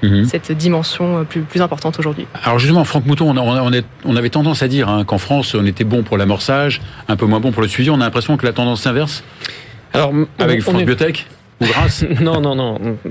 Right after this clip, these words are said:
Speaker 3: Je, euh, non, non, il y a eu beaucoup de, beaucoup d'efforts collectifs, euh, pour arriver à cela. Alors, on a eu, euh, une année deux mille vingt-deux, euh, qui était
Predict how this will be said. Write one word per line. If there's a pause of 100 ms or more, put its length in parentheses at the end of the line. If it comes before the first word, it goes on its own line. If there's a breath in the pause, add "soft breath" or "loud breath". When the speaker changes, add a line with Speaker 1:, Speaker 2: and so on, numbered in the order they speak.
Speaker 3:
Je,
euh, (100)
non,
non,
il
y
a
eu
beaucoup
de,
beaucoup
d'efforts
collectifs, (120)
euh,
pour
arriver
à
cela. (500 loud breath)
Alors,
on
a
eu,
euh, (180)
une
année
deux
mille
vingt-deux,
euh,
qui
était